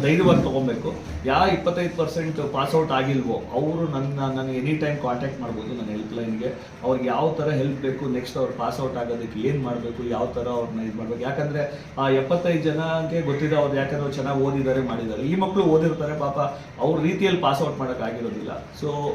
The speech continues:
ಅವ್ರಿಗೆ ಯಾವ ರೀತಿಯಲ್ಲಿ ನಾವು ಅವ್ರನ್ನ ನೆಕ್ಸ್ಟ್ ಅವ್ರನ್ನ ಪಾಸ್ ಮಾಡೋದಕ್ಕೆ ಹೆಂಗೆ ಓದಿಸ್ಬೇಕು, ಯಾವ ಥರ ಕ್ವೆಶನ್ಸ್ ತೊಗೊಬೇಕು ಅಂತ ಮುಂದಿನ ದಿನಗಳಲ್ಲಿ ಅವ್ರಿಗೆ ಹೆಲ್ಪ್ ಮಾಡೋಣ. ನನ್ನ ಹೆಲ್ಪ್ ಲೈನ್ ನಂಬರ್ ಇದ್ದೇ ಇದೆ. So, ನಮ್ಮ ಪೇಜಿಗೆ ಬಂದ್ರೆ ನನ್ನ ಹೆಲ್ಪ್ ಲೈನ್ ನಂಬರ್ ಸಿಗುತ್ತೆ.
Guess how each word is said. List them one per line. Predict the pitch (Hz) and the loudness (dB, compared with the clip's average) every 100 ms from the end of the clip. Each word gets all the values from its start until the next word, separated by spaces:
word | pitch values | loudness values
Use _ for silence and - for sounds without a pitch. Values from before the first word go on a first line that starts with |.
| - - - | -6 -10 4
ಅವ್ರಿಗೆ | 175 202 170 | 4 6 6
ಯಾವ | 180 | 8
ರೀತಿಯಲ್ಲಿ | 180 175 170 147 | 6 4 2 2
ನಾವು | 151 165 | 2 4
ಅವ್ರನ್ನ | 147 147 147 | 2 0 -2
ನೆಕ್ಸ್ಟ್ | 135 - 165 | -2 -2 -2
ಅವ್ರನ್ನ | 143 139 | -2 -2
ಪಾಸ್ | - 131 - | -2 -2 -2
ಮಾಡೋದಕ್ಕೆ | 143 127 123 123 131 | 0 0 -2 -4 -2
ಹೆಂಗೆ | 131 135 131 | 0 2 4
ಓದಿಸ್ಬೇಕು, | 135 135 127 120 127 | 4 2 -2 -4 0
ಯಾವ | 123 139 139 | 2 2 0
ಥರ | 135 | -2
ಕ್ವೆಶನ್ಸ್ | 131 123 131 120 | -2 -4 -4 -6
ತೊಗೊಬೇಕು | 160 120 117 104 101 | -8 -6 -6 -6 -8
ಅಂತ | 117 | -6
ಮುಂದಿನ | 123 127 143 147 | -6 -4 -2 -2
ದಿನಗಳಲ್ಲಿ | 135 123 120 131 | -2 -2 -2 -2
ಅವ್ರಿಗೆ | 113 117 | -2 -4
ಹೆಲ್ಪ್ | 123 - | -4 -6
ಮಾಡೋಣ. | 117 123 135 | -6 -6 -2
ನನ್ನ | 135 | 0
ಹೆಲ್ಪ್ | 131 - | 0 0
ಲೈನ್ | 160 147 | 0 0
ನಂಬರ್ | 135 131 | 0 -2
ಇದ್ದೇ | 120 127 | -2 0
ಇದೆ. | 120 104 - - - - 120 | 0 0 -4 -8 -12 -10 -2
So, | 127 131 | 0 2
ನಮ್ಮ | 127 | 0
ಪೇಜಿಗೆ | 156 156 151 135 | 2 4 2 0
ಬಂದ್ರೆ | 135 | -2
ನನ್ನ | 139 117 120 117 | -2 -2 -2 -2
ಹೆಲ್ಪ್ | 120 123 139 | 0 0 0
ಲೈನ್ | 135 123 | 0 0
ನಂಬರ್ | 120 113 | -2 -6
ಸಿಗುತ್ತೆ. | 120 117 117 | -6 -6 -4